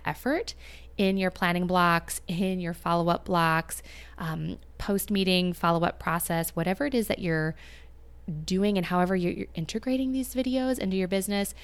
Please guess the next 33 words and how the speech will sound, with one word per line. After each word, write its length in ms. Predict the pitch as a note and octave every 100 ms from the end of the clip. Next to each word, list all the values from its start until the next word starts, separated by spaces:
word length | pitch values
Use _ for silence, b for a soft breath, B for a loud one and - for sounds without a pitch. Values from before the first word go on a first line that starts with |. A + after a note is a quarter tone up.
| B B -
just 180 | G#3 G#3+
make 160 | F#3
sure 160 | - E3+
that 160 | E3+
you're 120 | E3 E3+
accounting 440 | - E4+ E4+ A3
for 160 | - F3+
that 240 | E3 E3 -
in 260 | F3 F#3+ F#3
your 120 | F3+
model 300 | D#3+ D#3+ D3
week. 340 | - - - - - - - - - B B B B
And 100 | C4+
as 240 | C#4 F4+ -
for 140 | A4
best 260 | A3 G#3+ -
tips 240 | - -
and 140 | G3 -
practices, 800 | D3 D3 - G3 B3 A#3+ - - b b - - - - - - B B B C4+
I 40 |
got 160 | E4+ B4
a 60 |
couple 320 | - C#4 A#3 A3
of 140 | G#3+
feedback 580 | G3+ F3+ F3+ E3+ E3+ -
things 280 | F3 E3+ E3+
that 80 |
I 60 | E3+
thought 180 | F3 -
were 100 | F#3
kind 180 | - E3+
of 100 | E3
interesting. 580 | D#3+ D#3+ - - -